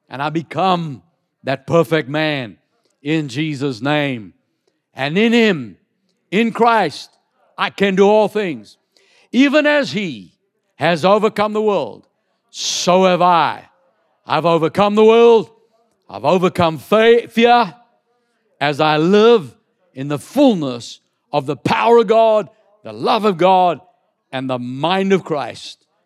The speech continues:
I thank God I have overcome the world.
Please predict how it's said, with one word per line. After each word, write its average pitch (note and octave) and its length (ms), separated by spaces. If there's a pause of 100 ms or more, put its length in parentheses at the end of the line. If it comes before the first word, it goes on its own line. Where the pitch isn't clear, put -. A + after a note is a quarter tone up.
(220)
I E3+ 200
thank F#3+ 340
God A2+ 480 (500)
I E3+ 200
have C#3 520 (460)
overcome B2 500
the A#2 100
world. A#2 380